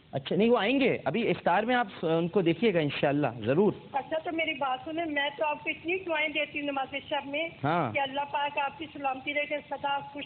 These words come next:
Speaker 2: रहें।
Speaker 1: बस आप दुआ किया करें मेरे लिए। और, अ, ये बताइए
Speaker 2: इतनी,
Speaker 1: कॉल क्यों
Speaker 2: इतनी
Speaker 1: की है?
Speaker 2: दुआएं हैं जितनी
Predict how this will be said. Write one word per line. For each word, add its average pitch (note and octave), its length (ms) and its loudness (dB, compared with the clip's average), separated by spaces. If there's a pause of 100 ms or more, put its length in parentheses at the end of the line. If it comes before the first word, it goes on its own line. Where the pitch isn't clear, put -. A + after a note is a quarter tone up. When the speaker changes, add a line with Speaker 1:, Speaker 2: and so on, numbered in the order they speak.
(120)
Speaker 2:
रहें। C4 340 -4 (800)
Speaker 1:
बस D3 160 0
आप D#3+ 160 4
दुआ E3+ 240 4
किया G3+ 200 2
करें G#3 200 4
मेरे G3+ 220 6
लिए। G#3+ 220 2
और, D#3+ 380 2
अ, D#3+ 500 2
ये E3 120 6
बताइए F#3 300 4
Speaker 2:
इतनी, A3 180 4
Speaker 1:
कॉल G#3 140 6
क्यों A3 180 0
Speaker 2:
इतनी F4+ 140 4
Speaker 1:
की D#3+ 60 6
है? B2+ 60 2
Speaker 2:
दुआएं D4+ 280 0
हैं D#4+ 260 0
जितनी E4 420 -2